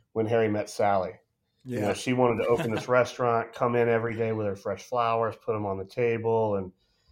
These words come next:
Speaker 1: she kind of very seriously underestimated the restaurant business. And, you know, and obviously I knew nothing about it. So, um, we kind of,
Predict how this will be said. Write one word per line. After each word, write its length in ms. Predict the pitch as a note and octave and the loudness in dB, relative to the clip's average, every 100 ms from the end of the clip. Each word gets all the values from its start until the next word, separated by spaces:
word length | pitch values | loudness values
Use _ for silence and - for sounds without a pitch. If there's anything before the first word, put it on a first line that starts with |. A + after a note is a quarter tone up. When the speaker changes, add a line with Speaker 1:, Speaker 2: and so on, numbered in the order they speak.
| _ _ _ - | _ _ _ -14
Speaker 1:
she 200 | - C3 | -8 -4
kind 260 | C#3 B2 | 2 2
of 140 | G#2+ G#2 | 2 2
very 240 | A#2 A2 | 2 2
seriously 600 | - A#2+ A2 G2 - G#2 | -2 -4 -2 -4 -6 -6
underestimated 640 | A2 G2+ F#2+ G2 G2 F#2+ F2+ | -4 -2 -4 -6 -6 -6 -4
the 60 | |
restaurant 460 | G2 F#2+ - F2+ - | -4 -4 -6 -12 -8
business. 580 | G2+ F#2 F2+ F2 - - _ _ G2 | -10 -8 -12 -16 -20 -20 _ _ -10
And, 340 | G2+ G2+ A2 | -8 -8 -6
you 80 | A2 | -6
know, 140 | G2 | -6
and 100 | F2+ | -2
obviously 460 | G#2+ A2 G2+ - G2+ | 2 2 0 -6 -4
I 160 | G2 | -2
knew 120 | G#2 F2+ | -2 -2
nothing 400 | G2 G#2 F2 - | -2 -2 -4 -16
about 320 | - F#2 F#2+ | -12 -10 -10
it. 120 | F#2+ | -14
So, 380 | - A2 G#2 G#2 - _ _ _ _ _ _ - | -10 -4 -2 -4 -10 _ _ _ _ _ _ -10
um, 580 | A2 G#2 G2+ F#2+ F#2+ A2+ _ _ _ | -4 -2 -2 -6 -12 -18 _ _ _
we 200 | A2+ C#3+ | -4 -2
kind 240 | D3+ F3+ D3+ | 4 6 8
of, 280 | A#2 G2+ | 8 4